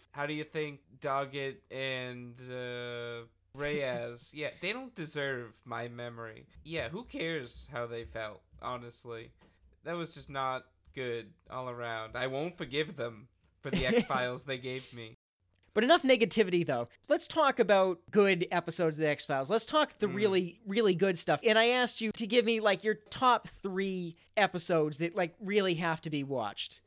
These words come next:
Speaker 1: Yeah.
Speaker 2: Um, let's go back and forth. Number three, number two, number one. So what is your, like, number three favorite episode?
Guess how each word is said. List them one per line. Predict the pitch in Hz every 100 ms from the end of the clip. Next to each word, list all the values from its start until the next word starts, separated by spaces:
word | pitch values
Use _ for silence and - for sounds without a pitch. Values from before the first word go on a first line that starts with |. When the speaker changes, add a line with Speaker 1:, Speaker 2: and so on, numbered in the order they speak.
| -
Speaker 1:
Yeah. | 226 220
Speaker 2:
Um, | 214 202 175
let's | 294 294
go | 294
back | 262 247
and | 220
forth. | - 151 147
Number | 208 170
three, | - 226 220 208
number | 190 175
two, | 208 202
number | 190 180 180
one. | 160
So | 139 196
what | 240
is | 302
your, | 269 262 240
like, | 214 220
number | 196 208 196
three | 180 190 170
favorite | 165 165 143 131
episode? | 113 120 104